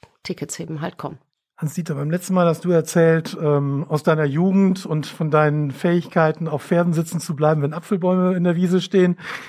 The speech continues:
Speaker 2: Hast du dich mittlerweile wieder mit einem Pferd beschäftigt?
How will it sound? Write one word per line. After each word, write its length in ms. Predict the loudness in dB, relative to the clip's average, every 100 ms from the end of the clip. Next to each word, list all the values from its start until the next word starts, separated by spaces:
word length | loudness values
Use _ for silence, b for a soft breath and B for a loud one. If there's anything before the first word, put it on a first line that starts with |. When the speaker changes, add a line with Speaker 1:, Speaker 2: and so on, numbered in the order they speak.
| B -6
Speaker 2:
Hast 340 | -4 -4 0
du 80 | 2
dich 220 | 2 2
mittlerweile 680 | 0 2 2 4 4 2 0
wieder 180 | 2 2
mit 180 | 0 -2
einem 200 | -4 -4
Pferd 340 | -2 -4 -4
beschäftigt? 880 | -12 -12 -16 -18 -20 -20 -20 -20